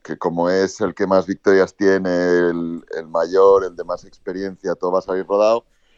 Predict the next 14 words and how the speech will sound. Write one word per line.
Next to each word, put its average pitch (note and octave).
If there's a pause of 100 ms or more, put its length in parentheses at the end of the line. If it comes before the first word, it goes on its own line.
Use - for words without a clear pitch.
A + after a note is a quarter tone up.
(500)
Y F#2
hay G#2
veces, G#2+
pues, A2
que, F2+
que, D#2+
que F2
esa G2+
responsabilidad F#2+
se -
hace G2
responsabilidad E2+
de D#2+
verdad. D#2+